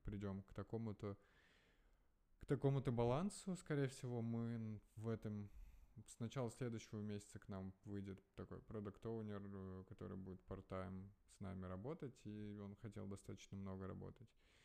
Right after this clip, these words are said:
А, и постепенно будем, я думаю, трёх разработчиков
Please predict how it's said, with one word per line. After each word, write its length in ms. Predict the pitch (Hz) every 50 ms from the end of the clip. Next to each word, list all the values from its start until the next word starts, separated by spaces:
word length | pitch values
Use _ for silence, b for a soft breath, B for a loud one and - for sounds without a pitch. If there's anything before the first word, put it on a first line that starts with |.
| B B B B B B B B -
А, 800 | - 98 95 95 95 95 95 92 95 95 95 95 92 92 92 92 92 - - - - - -
и 360 | - 113 113 127 147 151 147 139 -
постепенно 560 | - 107 - - - 101 104 110 113 120 120 104
будем, 340 | 98 104 107 110 107 101
я 100 | 98 95
думаю, 380 | 95 101 101 101 101 95 95 95 - _ - - - - - -
трёх 340 | 107 104 104 104 - - -
разработчиков 640 | 107 98 101 95 95 95 98 98 - - - -